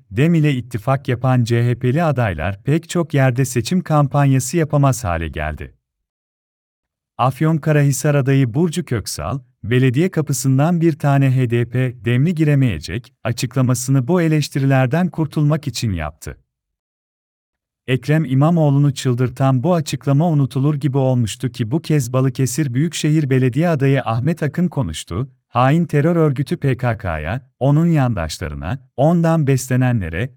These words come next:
onun yolundan giden şerefsizlere de yakın değilim. Bu açıklamadaki şerefsizlerin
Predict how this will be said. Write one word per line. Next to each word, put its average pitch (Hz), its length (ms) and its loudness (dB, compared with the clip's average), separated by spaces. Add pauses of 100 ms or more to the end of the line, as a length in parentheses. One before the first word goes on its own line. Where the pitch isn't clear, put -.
onun 143 260 2
yolundan 160 540 2
giden 151 280 0
şerefsizlere 135 840 0
de 143 60 2
yakın 139 380 0
değilim. 78 420 -6 (1500)
Bu 143 160 2
açıklamadaki 143 880 0
şerefsizlerin 123 960 0